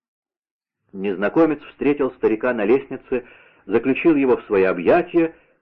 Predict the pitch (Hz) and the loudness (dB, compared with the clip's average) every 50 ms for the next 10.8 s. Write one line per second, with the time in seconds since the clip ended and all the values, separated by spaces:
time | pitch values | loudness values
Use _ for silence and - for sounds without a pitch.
0 | _ _ _ _ - 107 131 160 160 143 143 123 117 147 165 156 - - - - | _ _ _ _ -6 -6 -4 -4 0 2 2 4 4 4 4 2 0 -4 -4 0
1 | 120 143 143 143 143 139 - 139 135 - - 101 104 117 123 127 123 _ - - | 2 2 2 0 -4 -6 -6 -8 -8 -4 -2 -2 -2 -2 -4 -6 -10 _ -8 -4
2 | 87 90 95 90 87 - - 82 73 - _ _ _ _ _ _ _ _ _ _ | -2 0 0 -2 -4 -8 -12 -14 -14 -14 _ _ _ _ _ _ _ _ _ _
3 | _ _ _ _ _ _ _ _ _ _ _ _ _ _ _ - 113 123 123 123 | _ _ _ _ _ _ _ _ _ _ _ _ _ _ _ -2 -2 -2 -2 -2
4 | 120 120 117 120 117 - 131 123 - 117 104 95 92 - - 104 90 - - _ | -4 -4 -2 -2 -2 -2 -2 -2 0 0 0 0 0 -4 -4 -4 -4 -4 -6 _
5 | _ _ _ - - - - _ _ - 110 120 120 120 127 123 127 127 127 104 | _ _ _ -20 -20 -20 -20 _ _ -6 -4 -4 -2 -2 0 0 0 0 -2 -4
6 | 107 104 104 101 98 - _ - - 101 82 92 90 87 90 90 90 90 - _ | -4 -2 -2 -2 -4 -6 _ -8 -6 -4 -2 0 0 0 0 -2 -4 -8 -14 _
7 | _ _ _ _ _ _ _ _ - - 87 85 82 90 110 131 131 120 107 - | _ _ _ _ _ _ _ _ -14 -10 -10 -6 -4 -2 0 0 0 -2 -4 -6
8 | - - - 120 135 123 - - - 92 85 80 87 120 135 - 139 123 107 - | -10 -2 2 2 2 2 0 -4 -6 -6 -4 0 -2 -2 -2 -2 -6 -8 -6 -6
9 | 92 - - 123 151 160 - - - 131 117 110 120 117 135 131 - - - 151 | -6 -6 -4 -4 -4 -4 -6 -6 -4 -2 -2 -2 -2 -2 -2 -4 -6 -6 -4 -4
10 | 139 127 113 101 127 135 - - - 175 190 160 117 - - | -2 -2 -2 -2 -2 -2 -4 -4 0 2 4 4 4 0 -2